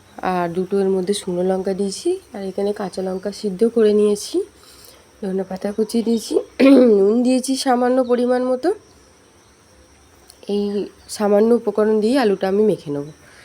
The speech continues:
আমার কাছে যে, যেরকম মানে ছিল, জোগাড় করতে পেরেছি, সেইভাবেই আমি তোমাদের সঙ্গে ভিডিওটা শেয়ার করলাম।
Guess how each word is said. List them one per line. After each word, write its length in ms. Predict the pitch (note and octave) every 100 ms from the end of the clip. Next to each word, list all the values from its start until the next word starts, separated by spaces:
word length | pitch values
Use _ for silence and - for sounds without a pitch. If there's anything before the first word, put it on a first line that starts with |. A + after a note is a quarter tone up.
| - - -
আমার 160 | A3
কাছে 240 | A3 A#3+ A#3+ A#3+
যে, 140 | G#3 A3+ -
যেরকম 380 | G3 G#3 G#3 A3
মানে 300 | A3+ G#3+ G#3 G3+ G3 F#3 - _ _ _ _ _ _ _ _ _ _ -
ছিল, 240 | - A#3 G#3 G#3+ - _ _ _ - - - - - - - _ _ - _ _ -
জোগাড় 360 | G#3 A3 G#3+
করতে 280 | G#3+ G#3+ -
পেরেছি, 320 | G#3 G#3 G3 G#3
সেইভাবেই 580 | - G3 G3 G3+ G3+ G#3
আমি 180 | G3 G3 F#3+ F#3
তোমাদের 260 | F#3+ F3+
সঙ্গে 240 | F#3+ G3+ F#3+
ভিডিওটা 380 | F#3+ F3 F3 F#3
শেয়ার 280 | F#3 F#3 F#3
করলাম। 320 | - F3 F3